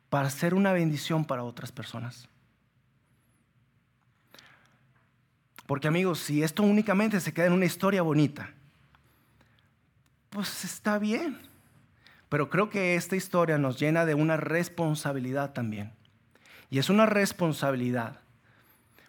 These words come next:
porque aquella persona en la que creemos, que es Jesucristo, aquella persona en la que no solamente creemos en Él, sino en la que seguimos todos sus valores, todas sus enseñanzas,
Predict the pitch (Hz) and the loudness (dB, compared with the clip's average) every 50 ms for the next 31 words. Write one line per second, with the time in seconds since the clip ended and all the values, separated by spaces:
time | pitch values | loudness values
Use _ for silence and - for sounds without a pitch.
0 | _ - 156 151 147 147 - 147 139 131 - - - - 127 - - 208 247 262 | _ 0 0 0 0 0 -4 -4 -4 -4 -6 -8 -8 -8 -6 -4 0 2 2 2
1 | - - 214 180 - 214 202 190 175 160 147 - 147 139 143 - 127 131 139 180 | 2 2 0 2 4 4 4 4 4 2 2 0 -2 -4 -4 -2 -2 2 2 2
2 | 226 240 208 160 127 107 - - - - - - _ _ _ _ _ _ - 123 | 4 4 4 4 2 -2 -6 -12 -14 -16 -18 -20 _ _ _ _ _ _ -8 -6
3 | 127 131 - - 185 185 - 202 - - 156 123 - - - - - _ _ _ | -6 -6 -4 -6 -6 -6 -6 -8 -6 -6 -6 -6 -6 -10 -16 -20 -20 _ _ _
4 | _ - - - - - - - 135 127 - 226 254 262 - - 185 156 - 190 | _ -20 -20 -20 -20 -14 -6 -6 -6 -4 -2 0 0 2 2 2 -2 0 2 2
5 | 196 185 170 160 160 156 151 147 - - 165 196 262 262 277 285 277 247 240 226 | 2 4 4 2 2 0 0 -2 0 0 2 2 4 6 6 6 6 6 6 4
6 | 240 233 - 180 175 175 180 175 - 151 135 120 117 113 - - 165 160 165 165 | 2 2 4 4 4 4 4 2 0 0 0 0 -2 -2 0 2 4 4 4 4
7 | 151 - 165 151 - - 160 147 143 147 156 214 285 285 262 196 139 117 - - | 2 0 -2 -4 -2 0 -2 -2 -2 -2 0 2 4 4 6 4 4 2 -4 -10
8 | - - - - - - - - - _ _ - 285 302 320 311 302 262 - 214 | -16 -20 -20 -20 -20 -20 -20 -20 -20 _ _ 4 6 6 6 6 4 0 -2 -2
9 | 185 156 156 143 139 139 160 180 190 190 190 185 175 185 - 190 196 202 202 190 | 0 2 2 4 4 6 6 6 6 6 4 4 0 0 0 2 4 4 4 2
10 | - 180 - - 170 170 156 - 151 131 131 131 143 170 190 196 185 180 - 196 | 0 -4 -2 0 0 0 0 0 0 2 2 2 2 4 4 2 2 2 2 4
11 | 185 185 185 185 | 4 4 2 0